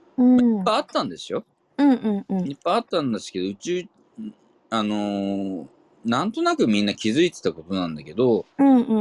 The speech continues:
Speaker 1: ん。
Speaker 2: それをハリウッド映画でメルリ・ストリープでやったんで、
Speaker 1: うんうん。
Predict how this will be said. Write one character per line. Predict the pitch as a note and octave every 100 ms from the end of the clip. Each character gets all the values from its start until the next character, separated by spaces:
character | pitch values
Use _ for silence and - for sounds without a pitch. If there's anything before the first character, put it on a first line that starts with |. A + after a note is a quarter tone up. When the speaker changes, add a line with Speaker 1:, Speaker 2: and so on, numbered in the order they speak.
| G3+
Speaker 1:
ん。 | -
Speaker 2:
そ | C#3+
れ | D3+
を |
ハ | C3+ A#2 B2
リ | F3+
ウ | B3
ッ | -
ド | C#4+ D4
映 | C#4+
画 | F#3 G2+
で | D#2 E2+ E2+
メ | E2+ F#2
ル | A#2 D#3+
リ・ | G3
ス | -
ト | A#3
リ | A#3 A#3
ー |
プ | -
で | -
や | D#2
っ | - -
た | F#2+
ん | D#2 D#2
で、 | G#2 G2+ D#2 _ -
Speaker 1:
う |
ん | C#4 A#3+ -
う |
ん。 | G#3+ G3+